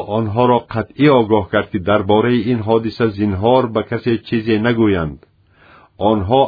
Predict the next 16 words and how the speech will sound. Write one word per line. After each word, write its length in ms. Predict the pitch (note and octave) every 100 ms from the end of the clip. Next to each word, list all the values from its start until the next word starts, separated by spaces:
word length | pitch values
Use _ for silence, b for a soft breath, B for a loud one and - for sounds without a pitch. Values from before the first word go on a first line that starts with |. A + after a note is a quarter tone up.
| G#2+
аз 80 | G2+ A#2
он 60 | A2
ҷо 80 | A2+ F#2+
баромада 400 | F#2+ F#2 F#2 F#2+ F#2+
рафтанду 460 | C3 - A#2 A2+ A2 F2+
баръакс, 540 | F2 E2 G2+ B2 - - b b b -
дар 140 | G#2 G2+ -
тамоми 400 | F#2+ B2+ D#3+ C#3+
он 160 | C3+ B2+
сарзамин 500 | C3 A#2 A2+ A2+ A2+ G2+
дар 120 | F2+ E2 F2
бораи 320 | E2+ F2 E2 D#2 E2+
ӯ 20 | - E2+
овоза 380 | D#2+ D#2 D#2 F2+ -
паҳн 200 | D#2 D2+
карданд. 420 | D2+ D2+ D2+ D2